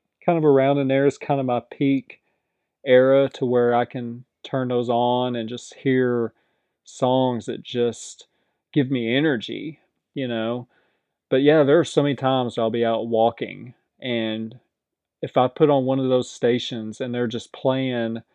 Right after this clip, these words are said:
like, the perfect wave of songs that I just love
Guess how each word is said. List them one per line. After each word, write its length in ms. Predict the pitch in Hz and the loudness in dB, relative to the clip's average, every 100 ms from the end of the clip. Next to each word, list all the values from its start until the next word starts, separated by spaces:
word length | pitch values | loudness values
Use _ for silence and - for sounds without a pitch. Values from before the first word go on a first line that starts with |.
| _ _ _ _ _ | _ _ _ _ _
like, 240 | 127 113 | -6 -6
the 100 | - | -8
perfect 640 | - - - 139 - 135 - | -10 -4 2 2 2 -2 -2
wave 720 | 113 123 120 117 107 104 117 - - | -2 2 2 2 -2 -6 -10 -14 -10
of 160 | 135 - | -10 -8
songs 580 | - 123 120 120 120 117 | -4 0 0 -2 -4 -2
that 140 | 113 | -2
I 100 | 110 | -2
just 220 | 113 - | -6 -6
love 720 | 110 113 117 107 104 127 131 | -2 2 2 2 0 -6 -12